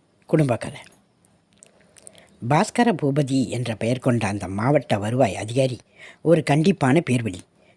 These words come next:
கண்டிப்பான பேர்வழி என்பதற்காக அவர் நேர்மையானவர் என்று அர்த்தமல்ல.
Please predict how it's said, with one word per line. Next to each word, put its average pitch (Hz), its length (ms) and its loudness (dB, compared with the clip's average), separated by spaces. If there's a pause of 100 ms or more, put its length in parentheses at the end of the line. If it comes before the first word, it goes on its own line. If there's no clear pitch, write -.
கண்டிப்பான 147 680 0
பேர்வழி 156 380 4
என்பதற்காக 131 760 0 (360)
அவர் 185 300 2
நேர்மையானவர் 226 760 2
என்று 156 260 0
அர்த்தமல்ல. 117 440 -2